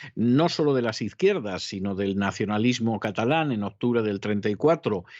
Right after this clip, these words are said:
Balmes cumple con su deber de defender el gobierno de la República, en esos momentos gobierno de centro derecha,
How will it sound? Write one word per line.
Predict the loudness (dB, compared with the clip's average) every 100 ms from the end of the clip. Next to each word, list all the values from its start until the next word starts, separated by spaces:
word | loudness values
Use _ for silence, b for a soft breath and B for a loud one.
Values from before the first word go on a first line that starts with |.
| B
Balmes | -4 0 2 2 0 -4 -8 -8
cumple | -4 -2 -2 -6
con | -6 -6
su | -4 0
deber | 0 0 -2
de | -6
defender | -6 -6 -4 -2 2 2 2 -2 b b
el | -2 0
gobierno | 0 2 4 4 0 -4
de | -2
la | -4
República, | -4 -2 0 2 0 -4 -10 _
en | -4 -2
esos | -2 0 -2 0
momentos | 2 2 2 -2 -4 -6 -6
gobierno | -2 0 2 2 2 -2 -4
de | -6
centro | -4 -2 -2 -4 -2 0 0 -2
derecha, | 0 2 0 -2 -6